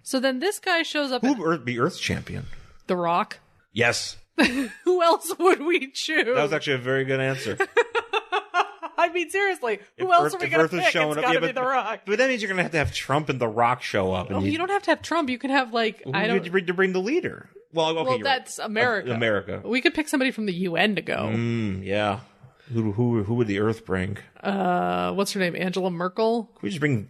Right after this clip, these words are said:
Speaker 2: can we just, well, maybe, do we need to bring a politician? Can we just bring The Rock?
Speaker 1: We just bring, you know what? He can do double duty. It's just The Rock.
Speaker 2: Can The Rock team
Speaker 1: He
Speaker 2: up with Stone Cold?
Speaker 1: Mm, but s-, I don't know if Stone Cold would like it. He'd have to go to a party.
Speaker 2: Yeah, I know. Maybe,
Speaker 1: So,
Speaker 2: maybe he doesn't, he doesn't want
Speaker 1: so I think it has to, it has to be The Rock.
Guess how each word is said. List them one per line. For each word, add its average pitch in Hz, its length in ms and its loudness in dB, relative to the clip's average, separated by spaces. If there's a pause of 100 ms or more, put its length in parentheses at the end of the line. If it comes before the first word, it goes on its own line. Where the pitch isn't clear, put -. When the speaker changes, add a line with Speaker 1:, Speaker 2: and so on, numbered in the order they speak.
(100)
Speaker 2:
can 185 100 2
we - 40 4
just, 175 140 0 (120)
well, 240 180 0
maybe, 262 180 -2
do 202 100 -4
we 277 140 0
need 254 80 -2
to 240 60 -2
bring 226 140 2
a - 20 -2
politician? 208 220 0
Can 156 60 -8
we 196 40 2
just 202 100 -6
bring 170 140 -2
The 120 80 2
Rock? 101 380 0
Speaker 1:
We 302 120 -4
just 403 200 2
bring, 320 120 -8
you 285 60 -4
know 330 80 0
what? 349 200 0 (120)
He - 240 -4
can 285 100 -2
do 254 100 2
double 185 260 -4
duty. 160 340 -6 (240)
It's 226 180 0
just - 240 4
The 202 80 -2
Rock. - 380 -6 (180)
Speaker 2:
Can 175 120 -2
The 175 60 2
Rock 170 220 2
team 196 180 -2
Speaker 1:
He 185 40 2
Speaker 2:
up 175 80 0
with 170 100 -8
Stone 165 300 2
Cold? 160 400 0 (680)
Speaker 1:
Mm, 403 580 2
but 339 100 0
s-, - 300 -2
I 254 100 -2
don't 320 120 0
know 311 100 2
if 294 80 -2
Stone 294 260 -2
Cold 254 180 -2
would 226 140 -6
like 233 180 2
it. 185 60 0
He'd 185 100 0
have 190 120 0
to - 60 -12
go 202 80 -2
to 190 60 0
a 180 40 -4
party. 185 420 -10 (580)
Speaker 2:
Yeah, 117 240 0
I 107 80 2
know. 104 460 0 (180)
Maybe, - 120 -6
Speaker 1:
So, 233 140 -2
Speaker 2:
maybe 220 340 0
he - 60 -4
doesn't, 104 220 -8
he - 80 -10
doesn't 101 160 0
want 104 140 -4
Speaker 1:
so 107 100 -2
I - 80 0
think 202 160 -2
it 214 60 2
has 302 180 0
to, - 80 -10
it 233 80 -4
has 254 180 2
to - 60 -8
be 262 60 -6
The 247 80 -4
Rock. 190 520 -2